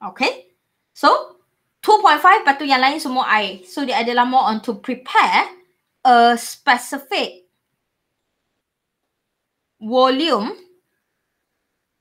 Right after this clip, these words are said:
of solution. Betul. Yang kamu cakap tu betul. Alright, tapi daripada to measure,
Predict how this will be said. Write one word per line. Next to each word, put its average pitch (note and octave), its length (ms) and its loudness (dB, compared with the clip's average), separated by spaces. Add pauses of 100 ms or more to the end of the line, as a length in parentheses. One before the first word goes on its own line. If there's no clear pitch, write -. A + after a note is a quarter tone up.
(340)
of G#3+ 160 -2
solution. G3 560 -6 (560)
Betul. G#3 320 -6 (160)
Yang G3+ 160 -4
kamu G#3 160 -2
cakap A3 320 -4
tu A3 80 -6
betul. G3+ 240 -10 (1600)
Alright, G3+ 400 0
tapi A3 320 -2
daripada A3 640 -2
to G3+ 240 -8
measure, C4 720 -2